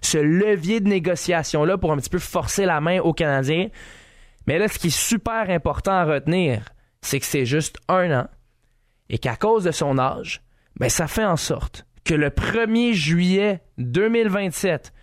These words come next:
Kirby Dach pourrait devenir joueur autonome sans compensation. Dans un peu moins d'un an, jour pour jour,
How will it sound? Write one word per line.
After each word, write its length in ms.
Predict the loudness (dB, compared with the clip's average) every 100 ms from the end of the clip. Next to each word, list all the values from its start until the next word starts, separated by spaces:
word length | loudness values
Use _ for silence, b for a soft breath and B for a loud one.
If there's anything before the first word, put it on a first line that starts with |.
| b b -2
Kirby 360 | 0 2 2
Dach 420 | 0 -2 -4 -14 _ _ _ _ _ 0
pourrait 300 | 2 2 2
devenir 480 | 2 2 0 0 0
joueur 380 | 2 4 4
autonome 600 | 2 0 0 2 0 -2 -8 b b
sans 340 | -4 0 0
compensation. 840 | 2 0 0 -4 -2 -2 -2 -4 -4 -10 _ _ _ _ _ -4
Dans 300 | 0 0 2
un 120 | 0
peu 180 | 2 0
moins 300 | 2 2 2
d'un 320 | 2 0 2
an, 160 | 2 2
jour 340 | 2 2 2 2
pour 220 | 0 2
jour, 400 | 2 0 -2